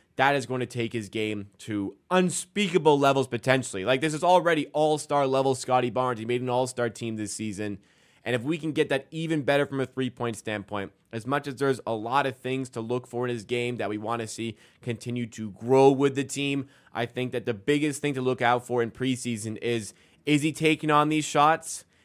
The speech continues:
Is he confidently taking them, you know, in rhythm, not hesitating? And is he making them? And if he is making them, it's gonna be a scary sight for a lot of N B A teams that are tuning into it. So let's move to the second biggest thing that I think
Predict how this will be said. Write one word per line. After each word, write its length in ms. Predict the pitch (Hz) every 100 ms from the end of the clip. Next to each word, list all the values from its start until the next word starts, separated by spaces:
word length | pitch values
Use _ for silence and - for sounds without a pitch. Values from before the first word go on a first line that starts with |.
| _
Is 160 | 139 131
he 100 | 127
confidently 800 | - - 147 175 165 175 170 170
taking 400 | 170 165 160 170
them, 400 | 170 190 180 -
you 80 | 120
know, 220 | 135 139
in 280 | 143 156 143
rhythm, 320 | 147 147 151
not 180 | 147 151
hesitating? 680 | 135 143 143 147 151 156 - _ -
And 100 | 127
is 180 | 143 127
he 100 | 131
making 360 | 123 127 117 101
them? 180 | 92
And 120 | 101 113
if 160 | 165 170
he 160 | 175
is 120 | 180
making 360 | 156 151 147 135
them, 260 | 131 131 123 _ _ -
it's 140 | 123
gonna 200 | - 143
be 140 | 127 127
a 40 |
scary 380 | - 131 131 120
sight 320 | - 120 104
for 100 | 113
a 60 | 110
lot 200 | 113 117
of 80 |
N 160 | 113 117
B 100 | 113
A 40 | 107
teams 340 | - 113 98
that 160 | 113 -
are 200 | 113 107
tuning 520 | - 113 107 110 -
into 560 | 101 101 104 82 - 120
it. 160 | 90 -
So 60 |
let's 140 | 147 165
move 260 | 165 156
to 160 | 156 151
the 160 | 151
second 420 | - 175 190 190 143
biggest 340 | 143 127 -
thing 180 | 127 120
that 80 | 117
I 100 | 117
think 260 | 123 117